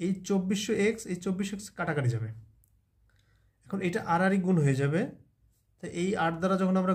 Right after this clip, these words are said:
গুণ করব, এইট এক্স স্কয়ার প্লাস আট দশে আশি এক্স। আহ, সমান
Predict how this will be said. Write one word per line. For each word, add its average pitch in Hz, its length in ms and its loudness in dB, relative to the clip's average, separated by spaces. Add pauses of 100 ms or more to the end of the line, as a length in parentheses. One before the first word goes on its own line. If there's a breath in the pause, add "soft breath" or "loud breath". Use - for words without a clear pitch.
গুণ 190 140 4 (100)
করব, 143 160 2 (800)
এইট 175 180 -2 (120)
এক্স - 140 -10 (140)
স্কয়ার 175 360 -2 (540)
প্লাস 165 300 -2 (200)
আট 156 100 -2 (100)
দশে 175 300 -2 (1000)
আশি 147 280 -6 (280)
এক্স। 123 180 -6 (2000)
আহ, 131 360 -4
সমান 160 440 0